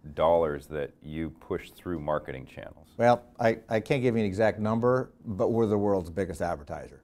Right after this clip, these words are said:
Speaker 1: Y-, you know
Speaker 2: So,
Speaker 1: that.
Speaker 2: yeah, I know that.
Speaker 1: <laughs>
Speaker 2: Yeah, so it, it's, uh, you know, it's, it's very, it's very, very big. I mean, we, we literally reach, uh, we serve between four and a half and five billion consumers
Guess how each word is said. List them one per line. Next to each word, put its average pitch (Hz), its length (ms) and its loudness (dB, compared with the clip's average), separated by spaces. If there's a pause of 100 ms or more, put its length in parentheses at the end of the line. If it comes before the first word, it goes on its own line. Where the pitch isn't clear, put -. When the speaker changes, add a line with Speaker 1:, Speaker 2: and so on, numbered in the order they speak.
Speaker 1:
Y-, 80 80 -6 (100)
you 90 80 2
know 110 160 6
Speaker 2:
So, 92 60 2
Speaker 1:
that. 82 280 2
Speaker 2:
yeah, 95 200 -4
I 117 120 4
know 123 180 4
that. 117 420 4
Speaker 1:
<laughs> 110 100 4
Speaker 2:
Yeah, 82 280 2
so 107 220 2
it, 107 160 2
it's, 107 280 -2
uh, 92 380 0
you 101 80 -4
know, 87 140 -4
it's, 90 100 -8
it's 92 240 -6
very, 95 340 0
it's 90 140 -8
very, 98 220 0
very 87 180 -4
big. 87 120 -10
I 101 60 -8
mean, 113 160 2
we, 117 160 2
we 117 160 -4
literally 107 360 2
reach, 95 380 -4 (540)
uh, 92 200 2
we 104 100 0
serve 98 540 6 (440)
between 98 880 -4
four 110 280 0
and 104 60 0
a 98 40 -4
half 95 300 -4
and 90 120 -12
five 92 380 -4
billion 92 380 -4
consumers 85 640 -10